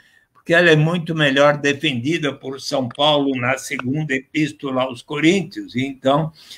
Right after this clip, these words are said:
eu li a segunda epístola de São Paulo aos Coríntios, achei tão bela, e sempre cito tanto São Paulo quanto o Karl Marx, porque ele diz que todos nós deveremos sempre seguir o exemplo de Jesus, que,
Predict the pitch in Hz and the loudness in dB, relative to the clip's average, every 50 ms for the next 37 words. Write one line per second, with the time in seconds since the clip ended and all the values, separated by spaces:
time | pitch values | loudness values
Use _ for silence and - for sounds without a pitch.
0 | - - _ _ _ - 135 139 143 135 131 135 175 175 156 143 135 123 127 - | -20 -20 _ _ _ 2 4 4 4 6 4 6 6 6 6 6 4 2 0 -2
1 | - 143 135 131 123 131 147 156 160 156 143 139 139 143 - 151 156 147 147 - | -2 -2 0 0 2 2 4 4 2 4 2 2 0 0 0 0 2 2 0 -2
2 | - 131 127 127 123 123 - - - 135 135 127 123 139 143 147 143 135 131 131 | -4 -2 0 0 0 0 -2 -4 -4 -4 -4 -2 2 4 4 4 4 2 -2 -4
3 | 123 - - - 139 123 131 147 170 160 - - 143 127 117 - 170 160 139 - | -6 -6 -6 -6 -2 0 0 0 0 -2 -4 -2 -2 -2 -2 0 -2 -2 -2 0
4 | - 151 156 151 143 131 123 127 143 151 156 156 160 156 - _ - - - - | 0 2 2 4 4 6 6 6 6 6 4 2 0 -2 -6 _ -20 -20 -20 -20
5 | _ _ _ _ _ _ - 147 147 156 156 151 156 165 156 - - - - _ | _ _ _ _ _ _ -2 0 2 4 6 6 4 4 2 -2 -10 -20 -20 _
6 | _ _ _ _ _ - - - 156 160 180 175 170 165 156 143 127 - 160 160 | _ _ _ _ _ -14 -4 0 2 2 2 0 -2 -2 -2 -2 -2 0 0 0
7 | 160 160 160 151 131 - - 160 156 151 - - - 151 147 131 123 - 151 156 | 0 0 -4 -6 -4 -2 -2 -2 -2 -4 -6 -4 -2 -2 -2 -2 0 4 4 6
8 | 160 156 147 131 - - 147 147 143 147 143 175 156 139 143 151 - - 143 143 | 6 4 2 0 -4 -4 -2 0 0 0 -2 -4 -4 -4 -4 -6 -4 -2 2 2
9 | 147 135 139 147 165 185 175 165 156 - - - - - 123 117 113 139 147 147 | 4 4 2 2 4 6 6 4 4 2 -4 -14 -14 -12 -12 -8 -4 -4 -2 0
10 | 139 127 131 123 139 156 151 151 - - 147 143 - 147 147 151 147 123 110 107 | -2 -2 -2 -2 -2 -2 -2 -4 -6 -6 -6 -6 -6 -6 -6 -6 -6 -8 -8 -4
11 | 131 131 139 151 160 143 - - - _ - - - _ _ _ - 208 - 131 | 0 2 2 4 2 2 -2 -8 -18 _ -20 -20 -20 _ _ _ -20 -20 -4 0
12 | 135 160 160 165 160 156 160 160 160 160 165 156 - - - 156 165 175 165 - | 0 2 4 4 4 6 6 6 4 4 0 -4 -6 0 2 2 2 2 0 -2
13 | - 147 147 147 - - 160 151 131 135 165 202 202 180 156 143 135 131 113 127 | -4 -4 -4 -4 -2 -2 -2 -2 -2 -2 -2 0 0 0 0 0 -2 -2 0 0
14 | 143 156 156 156 - 127 117 117 110 107 104 113 139 143 127 107 - 143 170 175 | 0 0 0 -4 -6 -8 -8 -8 -10 -6 -4 -2 -2 -2 -2 -4 -4 -4 -4 -4
15 | 175 165 - - 156 156 165 | -6 -8 -6 -4 -2 -2 -2